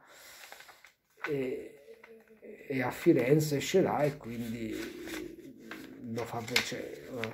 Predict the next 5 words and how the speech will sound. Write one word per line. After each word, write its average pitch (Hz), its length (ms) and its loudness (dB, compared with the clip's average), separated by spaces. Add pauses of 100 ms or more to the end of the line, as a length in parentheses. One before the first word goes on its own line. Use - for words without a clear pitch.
perso 135 380 -2
il, 113 380 -6 (1120)
ecco. 120 320 -8 (1040)
La 151 240 10
clinica 147 1120 8